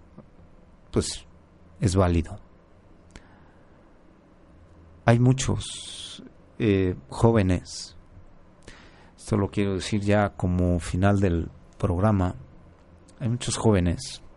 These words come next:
Bueno, todos somos jóvenes. La mentalidad se lleva en, la juventud se lleva en la mente. Pero bueno, digamos, jóvenes desde la adolescencia, desde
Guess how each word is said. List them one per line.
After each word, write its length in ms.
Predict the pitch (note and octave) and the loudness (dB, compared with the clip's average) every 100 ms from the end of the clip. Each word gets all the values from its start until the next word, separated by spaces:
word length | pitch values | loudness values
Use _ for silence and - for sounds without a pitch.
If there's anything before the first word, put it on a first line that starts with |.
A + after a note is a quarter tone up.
| - - - - - - - - - | -20 -20 -20 -20 -20 -20 -20 -20 -4
Bueno, 200 | C3+ B2+ | 0 0
todos 460 | C3+ A#2 - - - - | 0 -2 -4 -12 -18 -20
somos 360 | - A#2 G2 - | -4 0 0 0
jóvenes. 840 | G2+ F2 E2 E2+ - - - C#3 D#3 G#2+ | 0 2 0 -4 -10 -12 -12 -10 -8 -8
La 140 | A2+ G2+ | -6 -8
mentalidad 500 | F#2+ - F#2 F#2 F#2+ | -8 -6 -2 -2 -2
se 140 | - F#2+ | -2 -2
lleva 220 | F2+ F2 | 0 0
en, 160 | F2 - - - - - - - | -2 -8 -18 -20 -20 -20 -20 -10
la 100 | - | -10
juventud 360 | - G2+ - G2+ | -4 -6 -6 -10
se 140 | - | -6
lleva 220 | G2 G2 | -2 0
en 80 | F#2 | 0
la 60 | F2 | -2
mente. 480 | F2+ F2 - F2+ - - - - - - - - - - - - - | -2 -4 -6 -8 -10 -20 -20 -20 -20 -20 -20 -20 -20 -20 -20 -20 -12
Pero 220 | - G2+ | -4 0
bueno, 260 | A2 G2 F2 - - - - - - - - | 2 0 -2 -10 -20 -20 -20 -20 -20 -20 -8
digamos, 840 | G#2+ G#2 G2+ G2+ - - - - - - - - - - - - - - - - | 0 2 2 0 -2 -10 -12 -16 -20 -20 -20 -20 -20 -20 -20 -20 -20 -20 -12 0
jóvenes 680 | G#2+ G#2 G2 - - - | 4 6 4 2 -4 -4
desde 500 | A#2 G2+ F#2+ G2 F#2+ F2+ | 0 0 4 4 4 4
la 100 | F2+ | 2
adolescencia, 1040 | F2+ F2 - A2 G#2 F#2 - G2 F#2 F2+ | 2 0 2 2 2 2 0 2 4 2
desde 800 | F2+ F2 F#2 F#2+ F2+ F2 E2+ | 0 -4 -2 0 2 2 0